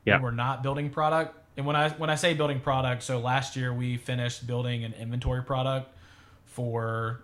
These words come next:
Speaker 2: uh, one of the largest producers of wine and whiskey barrels in the U S. Um, and so, you know, we're tracking logs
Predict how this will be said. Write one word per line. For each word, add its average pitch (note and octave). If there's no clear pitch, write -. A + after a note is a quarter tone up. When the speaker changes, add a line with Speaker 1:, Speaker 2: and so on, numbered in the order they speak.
Speaker 2:
uh, A2+
one A2
of A#2+
the A#2
largest A#2
producers A#2+
of A2+
wine A#2+
and A#2
whiskey B2
barrels C3
in C3
the C3
U C3
S. -
Um, A#2+
and C3
so, B2
you C3+
know, A#2+
we're A#2+
tracking B2+
logs A#2+